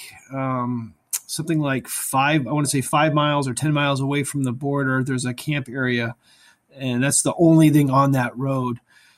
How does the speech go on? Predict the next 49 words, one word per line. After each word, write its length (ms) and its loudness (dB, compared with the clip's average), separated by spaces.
And, 840 -4
um, 480 -2
they're 240 4
really 320 4
not 200 2
crazy 500 0
about 360 -2
the 160 -2
idea 380 0
of 120 -2
leaving 300 -2
cars 440 -4
up 180 -12
there. 280 -10
Um, 560 -6
'cause 220 -6
I 40 0
was 100 -4
just 180 0
thinking 400 2
I 140 0
could 180 0
just 220 -2
run, 400 2
leave, 320 0
you 100 2
know, 160 0
put 160 0
my 100 2
pack 340 -2
in 60 2
the 80 4
woods 320 4
and 160 2
then 160 0
run 240 2
down 300 -2
to 40 -2
the, 300 -6
the 180 -4
car, 460 -2
um, 380 2
if 120 -2
I 60 0
left 180 -2
a 40 -6
car 200 0
up 140 -2
there. 280 -2